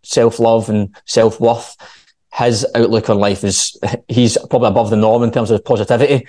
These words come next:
but he does discuss it. So it's probably worth listening to that episode just to, to see his,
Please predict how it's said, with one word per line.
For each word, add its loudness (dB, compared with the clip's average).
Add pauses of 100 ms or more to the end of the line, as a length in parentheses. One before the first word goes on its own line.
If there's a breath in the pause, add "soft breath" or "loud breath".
(360 loud breath)
but -2 (480)
he 0
does 2
discuss -2
it. 0
So 0
it's -2
probably 4
worth 0 (520)
listening -2
to -2
that 0
episode 0
just -2
to, 0 (300)
to -2
see 2
his, -2